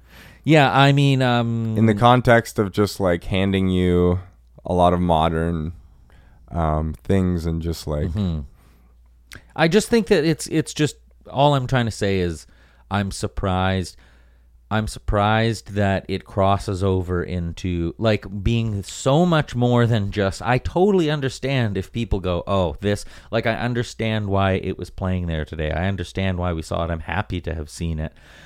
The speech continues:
Speaker 1: I understand the idea of eighty-five years later, people going, "What a, a, an amazing technical achievement for the time," but I'm gonna have to reflect on this one a little more to understand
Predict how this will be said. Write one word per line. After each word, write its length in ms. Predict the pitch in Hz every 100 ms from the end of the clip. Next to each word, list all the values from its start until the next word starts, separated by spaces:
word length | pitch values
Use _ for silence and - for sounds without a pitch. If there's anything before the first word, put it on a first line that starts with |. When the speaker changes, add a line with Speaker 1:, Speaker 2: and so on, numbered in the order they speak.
| - - -
Speaker 1:
I 200 | 113 110
understand 960 | 104 110 110 110 - 98 104 113 127
the 100 | 120
idea 600 | 101 113 104 92 107 123 113
of 80 |
eighty-five 600 | 110 110 113 101 110 107
years 200 | 104 107
later, 320 | 117 196 160 101
people 360 | 113 104 101
going, 340 | 92 95 87 80 - - - -
"What 240 | 92 107 123
a, 200 | 123 90
a, 200 | 104 98 98 90 -
an 60 | 104
amazing 480 | 101 110 113 123 117
technical 600 | - 117 - 117 107 101
achievement 640 | 92 - 101 92 87 80
for 180 | - 92 92
the 80 |
time," 640 | 87 - 143 156 117 101 95 - - - -
but 160 | 113
I'm 240 | 117 117 104
gonna 180 | 117 127
have 300 | 127 127 -
to 80 |
reflect 440 | 104 95 117 127 -
on 120 | 107
this 180 | 101 104
one 120 | 101
a 20 |
little 160 | 98 95
more 180 | 95 92
to 100 | -
understand 960 | 104 98 95 - - 104 101 92 85